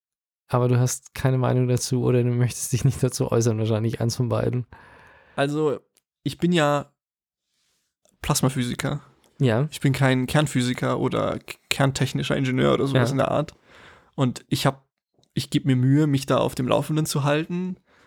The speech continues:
Speaker 2: Und, äh, privat streite ich auch gerne leidenschaftlich zu dem Thema. Ob pro oder contra, sei mal dahingestellt. Aber ich glaube nicht, dass ich der Richtige bin, um dazu viel zu sagen, weil ich einfach auch kein, ich bin auch nur ein Laie auf dem Gebiet.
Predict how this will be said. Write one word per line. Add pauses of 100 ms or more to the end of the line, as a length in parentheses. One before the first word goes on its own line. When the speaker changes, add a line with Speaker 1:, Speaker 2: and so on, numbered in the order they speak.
(220)
Speaker 2:
Und,
äh,
privat (640)
streite
ich
auch
gerne
leidenschaftlich
zu
dem
Thema. (100)
Ob
pro
oder
contra,
sei
mal
dahingestellt. (1200)
Aber (840)
ich
glaube
nicht,
dass
ich
der
Richtige
bin,
um
dazu
viel
zu
sagen,
weil
ich
einfach
auch
kein,
ich
bin
auch
nur
ein
Laie
auf
dem
Gebiet.